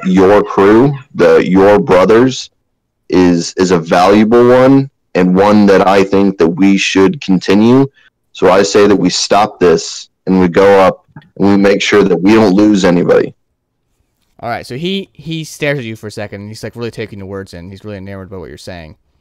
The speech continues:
Speaker 2: And he looks down at the two weapons that you slid towards him, and he puts his weapon back in the sheath, and he bends down and picks up your sword. And he walks over to you, and he hands it out to you, and he's like,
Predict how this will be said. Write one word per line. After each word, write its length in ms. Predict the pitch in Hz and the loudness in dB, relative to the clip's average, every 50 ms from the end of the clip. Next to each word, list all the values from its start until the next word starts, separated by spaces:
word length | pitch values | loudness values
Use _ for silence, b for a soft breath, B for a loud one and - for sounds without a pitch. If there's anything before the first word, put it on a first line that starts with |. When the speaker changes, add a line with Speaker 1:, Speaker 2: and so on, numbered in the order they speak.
| _ _ _ _ _ _ _ _ _ _ _ _ _ _ _ - | _ _ _ _ _ _ _ _ _ _ _ _ _ _ _ -16
Speaker 2:
And 80 | 117 | -12
he 20 | 120 | -10
looks 160 | 123 120 - | -10 -10 -10
down 160 | - 120 117 | -10 -10 -10
at 80 | 113 101 | -12 -14
the 60 | 110 | -16
two 140 | - - 117 | -16 -12 -10
weapons 260 | 113 110 - 117 104 | -10 -10 -10 -12 -14
that 60 | 107 104 | -14 -14
you 60 | 98 | -14
slid 240 | 98 - 113 104 92 | -14 -14 -16 -16 -16
towards 280 | - 113 95 95 90 95 | -16 -16 -16 -16 -16 -16
him, 280 | 92 90 87 92 107 _ _ _ _ _ _ _ _ _ _ _ | -18 -18 -18 -20 -20 _ _ _ _ _ _ _ _ _ _ _
and 100 | - 113 | -18 -18
he 60 | 117 - | -16 -14
puts 180 | - 139 - | -14 -14 -12
his 160 | - 156 139 | -12 -12 -10
weapon 560 | 135 127 120 - 117 110 110 110 117 123 127 _ _ _ _ | -10 -10 -10 -10 -12 -14 -14 -14 -16 -18 -20 _ _ _ _
back 180 | - 113 117 | -14 -14 -12
in 60 | - 107 | -14 -16
the 60 | 104 | -16
sheath, 280 | - - 107 107 - - | -16 -16 -16 -16 -16 -18
and 60 | 98 | -18
he 60 | 98 | -18
bends 300 | 95 - 104 104 104 - | -16 -14 -14 -16 -14 -16
down 160 | - 101 98 | -16 -16 -16
and 120 | 95 98 - | -16 -16 -18
picks 160 | - 101 - | -20 -18 -18
up 120 | 101 - | -18 -18
your 80 | - 95 | -18 -20
sword. 420 | - - 104 95 92 90 90 107 _ _ _ _ _ _ _ _ _ _ _ _ _ _ _ _ _ _ _ _ _ _ _ | -18 -16 -16 -14 -14 -14 -16 -18 _ _ _ _ _ _ _ _ _ _ _ _ _ _ _ _ _ _ _ _ _ _ _
And 120 | - 113 113 | -18 -16 -16
he 140 | 110 110 | -16 -14
walks 280 | 117 117 117 117 - - | -10 -8 -8 -8 -8 -10
over 160 | 117 107 107 | -12 -12 -12
to 160 | 107 - 104 | -14 -16 -16
you, 280 | 95 92 90 87 95 - _ _ _ _ _ _ _ _ _ _ _ _ _ _ _ _ _ _ _ _ _ _ _ _ _ _ _ _ _ - | -14 -14 -12 -14 -16 -18 _ _ _ _ _ _ _ _ _ _ _ _ _ _ _ _ _ _ _ _ _ _ _ _ _ _ _ _ _ -20
and 100 | 110 110 | -18 -16
he 100 | 110 127 | -14 -14
hands 200 | 127 123 120 120 | -14 -14 -14 -14
it 80 | 107 | -12
out 200 | 107 104 104 - | -12 -12 -12 -14
to 100 | - 107 | -16 -18
you, 320 | 98 92 92 90 87 - _ _ _ | -18 -16 -16 -16 -18 -20 _ _ _
and 120 | - 98 | -20 -20
he's 120 | 104 101 - | -20 -20 -18
like, 300 | 101 92 92 - _ | -18 -18 -20 -20 _